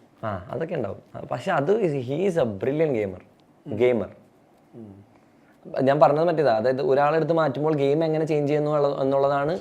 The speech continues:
Speaker 1: അയാൾ എത്ര നല്ല ഗെയിമർ ആയിരുന്നു എന്നുള്ളതിൻ്റെ ഇമ്പാക്റ്റ്.
Speaker 2: ഉം.
Speaker 1: ഇപ്പോ ഞാൻ എൻ്റെ രീതിയിൽ പറയുന്നതല്ല,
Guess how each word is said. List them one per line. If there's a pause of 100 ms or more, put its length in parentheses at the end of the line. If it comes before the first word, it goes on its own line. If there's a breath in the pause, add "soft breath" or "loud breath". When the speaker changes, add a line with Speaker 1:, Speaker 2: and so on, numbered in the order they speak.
Speaker 1:
അയാൾ
എത്ര
നല്ല
ഗെയിമർ
ആയിരുന്നു
എന്നുള്ളതിൻ്റെ
ഇമ്പാക്റ്റ്.
Speaker 2:
ഉം. (520 soft breath)
Speaker 1:
ഇപ്പോ (120)
ഞാൻ
എൻ്റെ
രീതിയിൽ
പറയുന്നതല്ല,